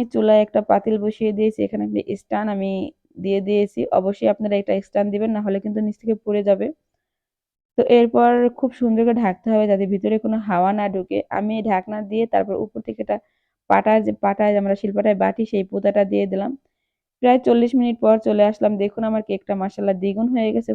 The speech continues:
ফুলে, আর দেখুন একদমই ভিতরে কোনো কিছু নেই। আমি একটা ছুরির সাহায্যে একটু দেখিয়ে দিলাম, আপনারা চাইলে এটা কাঠির সাহায্যে দেখতে পারেন। আমার হাতের কাছে যেটা ছিল আমি ওটা দিয়ে দেখছি।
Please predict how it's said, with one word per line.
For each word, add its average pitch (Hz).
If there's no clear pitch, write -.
ফুলে, 214
আর 185
দেখুন 196
একদমই 190
ভিতরে 196
কোনো 196
কিছু 202
নেই। 196
আমি 202
একটা 202
ছুরির 214
সাহায্যে 220
একটু 214
দেখিয়ে 214
দিলাম, 214
আপনারা 214
চাইলে 196
এটা 190
কাঠির 214
সাহায্যে 214
দেখতে 190
পারেন। 202
আমার 202
হাতের 190
কাছে 214
যেটা 196
ছিল 214
আমি 196
ওটা 185
দিয়ে 196
দেখছি। 190